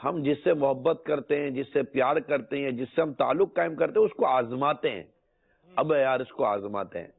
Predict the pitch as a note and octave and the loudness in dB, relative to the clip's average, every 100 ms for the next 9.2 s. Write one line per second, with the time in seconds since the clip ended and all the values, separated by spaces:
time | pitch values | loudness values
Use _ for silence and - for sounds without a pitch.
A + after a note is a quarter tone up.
0 | - C#3 B2+ D#3+ G3 F#3 F3+ B2+ A#2+ B2 | -8 -6 -2 -2 -2 0 2 2 0 0
1 | F#3 F#3+ C3+ A2+ A#2 B2+ D#3 D3 E3 G3 | -2 -2 -4 -4 -4 -4 -2 0 0 -2
2 | B3 D3+ C#3+ B2+ B2+ C#3 C#3+ A#2 A2+ A#2 | -2 -4 0 2 2 0 0 -2 -2 -2
3 | B2 D3 C#3+ - E3 A3+ - _ - _ | -2 0 0 0 -2 -2 -14 _ -20 _
4 | B2 C#3+ F#3+ E3 C3+ D#3 F3 F#3+ F3+ C3 | 0 2 2 2 2 0 2 2 2 2
5 | - B2 B2 B2+ C#3+ F#3 - F3 D#3+ - | 0 2 2 0 0 -2 0 -2 -2 -4
6 | - B2+ C3 D#3 F3 F3+ D3+ D3+ B2+ - | -2 0 0 -2 0 -2 0 -2 -2 -4
7 | B2+ D3+ C#3 C#3 D3 F3 F#3 F3 D3+ A#2+ | -2 0 0 0 0 0 0 0 0 0
8 | D3 C3+ A#2+ G#2+ F#2+ A2+ B2+ D3 E3 D#3+ | -2 -2 -2 -2 0 0 0 0 -2 0
9 | D3 C3+ | 2 2